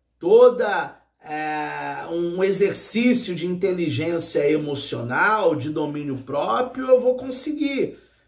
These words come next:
Mas nem sempre as pessoas conseguem, né, é, controlar a amizade, o sentimento do amor ou a raiva. Isso são exemplos de sentimentos. Nós também temos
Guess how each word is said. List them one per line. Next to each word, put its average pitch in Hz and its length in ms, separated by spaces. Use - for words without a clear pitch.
Mas 156 200
nem 277 160
sempre 254 920
as - 120
pessoas 214 460
conseguem, 220 880
né, 220 400
é, 156 920
controlar 233 720
a 196 80
amizade, 180 840
o 156 200
sentimento 202 800
do 160 180
amor 196 720
ou 262 520
a 226 120
raiva. 127 800
Isso 196 240
são 247 260
exemplos 226 960
de 143 180
sentimentos. 247 1120
Nós 226 200
também 247 380
temos 190 720